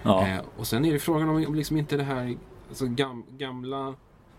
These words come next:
Speaker 2: mentala synder kan göra sig påminda hos, hos Federer.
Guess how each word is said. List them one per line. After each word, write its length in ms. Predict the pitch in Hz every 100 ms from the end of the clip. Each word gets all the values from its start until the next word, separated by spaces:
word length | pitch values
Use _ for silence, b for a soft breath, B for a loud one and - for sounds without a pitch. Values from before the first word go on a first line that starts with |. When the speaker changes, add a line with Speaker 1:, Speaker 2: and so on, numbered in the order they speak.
| - -
Speaker 2:
mentala 520 | 131 127 139 151 143
synder 400 | - 123 110 107
kan 160 | 113
göra 180 | 110 104
sig 120 | 107
påminda 760 | - 120 110 113 139 123 117 113
hos, 540 | 104 107 - - - 117
hos 480 | 107 - - - -
Federer. 440 | 107 101 104 104